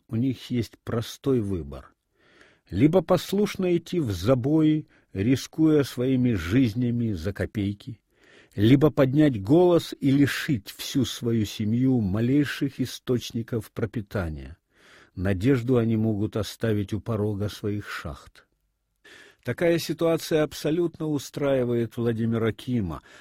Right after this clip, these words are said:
официального владельца корпорации "Казахмыс", у которого журнал Forbes насчитал четыре и семь десятых миллиарда долларов личного состояния. Но она уже не устраивает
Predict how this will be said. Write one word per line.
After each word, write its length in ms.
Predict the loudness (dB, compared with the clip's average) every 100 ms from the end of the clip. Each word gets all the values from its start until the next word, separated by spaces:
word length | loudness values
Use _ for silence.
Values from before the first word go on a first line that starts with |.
| -4
официального 720 | -4 -2 -2 0 2 2 0
владельца 680 | 0 -2 0 0 -2 -6 -6
корпорации 760 | -6 -4 -2 -2 -2 -4 -4
"Казахмыс", 1200 | -4 -4 -2 -2 -2 -2 -4 0 0 0 -6 -16 _ _ _ _ _ -8
у 80 |
которого 540 | -4 -2 2 2 4 2
журнал 480 | 2 0 2 2 0
Forbes 460 | -2 -2 -2 -4 -4
насчитал 640 | -4 -4 -6 -2 0 -2 -6 _ _ -12
четыре 640 | -4 -4 -2 -4 -2 -2
и 20 |
семь 320 | -2 0 0 0
десятых 600 | -4 -4 -4 -4 -8 -2
миллиарда 580 | -2 0 0 0 -2 -2
долларов 680 | 0 2 4 2 0 -4 _ _ _
личного 800 | -4 -2 0 -2 -6 -8 -6 -6
состояния. 960 | -6 -10 -12 -10 -6 -6 -8 -10 -14 -18 _ _ _ _ _ _ _ -6
Но 120 | -2
она 200 | 0 2
уже 240 | 2 2
не 120 | 2 2
устраивает 1000 | 0 -2 -4 -4 -4 -6 -10 -12 -16